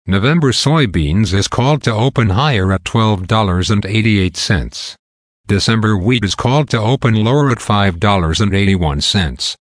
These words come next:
The Canadian dollar is one point three six nine five. The Canadian two-year bond yield is four point seven eight. The Canadian ten-year bond yield is four point zero six. The United States two-year bond yield is five point zero eight.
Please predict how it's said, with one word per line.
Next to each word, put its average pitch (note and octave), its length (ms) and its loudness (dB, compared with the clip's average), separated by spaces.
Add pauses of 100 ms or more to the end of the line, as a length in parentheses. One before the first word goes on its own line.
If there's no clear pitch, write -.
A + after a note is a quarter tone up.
(280)
The G2 160 0
Canadian G2+ 600 2
dollar B2 460 2
is F#2 100 -2
one G2+ 240 2
point G#2 320 0
three A2+ 200 0
six - 340 -2
nine G2 300 2
five. C#2 600 -2 (520)
The F#2 160 0
Canadian F#2+ 580 2
two-year A#2 440 0
bond B2+ 420 0
yield D#3 380 2
is G#2+ 120 -2
four D3+ 320 0
point A#2 300 2
seven B2+ 420 2
eight. G2+ 400 -4 (480)
The G2 160 -2
Canadian F#2+ 640 2
ten-year G#2+ 520 0
bond B2 400 0
yield D#3+ 380 0
is A#2+ 140 0
four G2+ 320 0
point G#2 240 0
zero F#2+ 400 2
six. - 480 -2 (500)
The A2 80 -2
United A2 460 2
States - 420 -2
two-year A#2+ 400 2
bond B2 420 0
yield D#3 380 2
is A2+ 140 0
five A#2 360 0
point G#2 240 0
zero G2 440 2
eight. F#2+ 360 -4